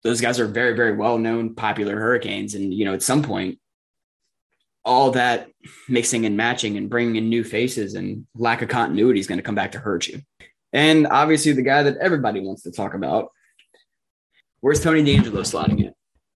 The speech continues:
Is he gonna be on the top pairing with Jacob Slavin right off the bat? That's probably the betting favorite right now.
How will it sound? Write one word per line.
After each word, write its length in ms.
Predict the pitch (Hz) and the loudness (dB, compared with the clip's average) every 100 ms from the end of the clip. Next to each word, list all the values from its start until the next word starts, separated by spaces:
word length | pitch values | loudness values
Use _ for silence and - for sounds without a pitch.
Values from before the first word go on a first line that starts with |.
| _ _ _ | _ _ _
Is 60 | - | -4
he 80 | 113 | 0
gonna 120 | 107 | 2
be 80 | 127 | 2
on 80 | 120 | 0
the 60 | |
top 260 | 117 131 123 | 0 0 0
pairing 220 | 135 131 | 0 0
with 160 | 117 110 - - | 0 -6 -12 -6
Jacob 260 | 127 127 | -2 -2
Slavin 300 | - 123 135 | 0 2 2
right 140 | 151 151 | 2 2
off 140 | 156 | 0
the 60 | 160 | -2
bat? 300 | 190 190 - _ _ _ - - - - - - - | -4 -4 -8 _ _ _ -20 -20 -20 -20 -20 -20 -4
That's 120 | 160 | 0
probably 280 | - 156 135 | 4 4 4
the 80 | 117 | 4
betting 340 | 117 107 104 | 2 2 0
favorite 360 | - 90 - - | -2 -2 -4 -6
right 200 | 57 - | -8 -10
now. 260 | - - | -16 -18